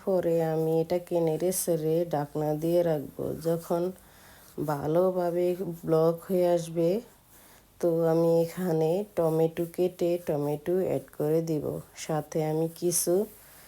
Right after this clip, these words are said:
কাঁচামরিচও দিয়ে দিচ্ছি। আমি লেট করে কাঁচামরিচগুলো দিই যেন গলে না যায়, আস্তে আস্তে থাকলে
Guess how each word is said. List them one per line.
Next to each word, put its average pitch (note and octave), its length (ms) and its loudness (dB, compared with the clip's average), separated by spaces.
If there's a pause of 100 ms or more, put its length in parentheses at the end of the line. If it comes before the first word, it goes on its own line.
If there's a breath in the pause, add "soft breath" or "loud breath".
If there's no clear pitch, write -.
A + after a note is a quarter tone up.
(240 loud breath)
কাঁচামরিচও F#3 840 0
দিয়ে F#3 320 2
দিচ্ছি। G3 680 -2 (880 loud breath)
আমি E3+ 380 0
লেট F3+ 300 0
করে F#3 240 -2
কাঁচামরিচগুলো F#3 840 0
দিই F3 260 0
যেন D#3+ 300 0
গলে E3+ 420 0
না E3+ 180 2
যায়, D#3 260 -2
আস্তে - 420 -4
আস্তে D#3+ 380 -4
থাকলে E3 560 -2